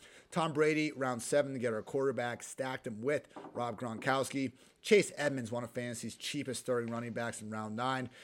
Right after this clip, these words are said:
taking a little shot in Isaiah Spiller, round ten, for that sweet, sweet upside.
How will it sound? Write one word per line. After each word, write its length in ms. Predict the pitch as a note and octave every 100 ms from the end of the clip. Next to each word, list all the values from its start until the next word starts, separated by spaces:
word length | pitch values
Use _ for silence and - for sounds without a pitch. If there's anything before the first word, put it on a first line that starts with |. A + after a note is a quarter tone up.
| - -
taking 240 | B2+ B2+
a 40 |
little 180 | A#2 A2+
shot 320 | - B2+ B2
in 40 | A2+
Isaiah 380 | A#2 G#2 A#2 G#2+
Spiller, 380 | - C3+ B2+
round 240 | A#2+ A2+ G#2+
ten, 240 | C3 C3
for 100 | B2
that 140 | A2 G#2
sweet, 360 | - B2+ B2+
sweet 380 | - - B2+ A2+ -
upside. 560 | C#3+ - D3+ C#3 C3+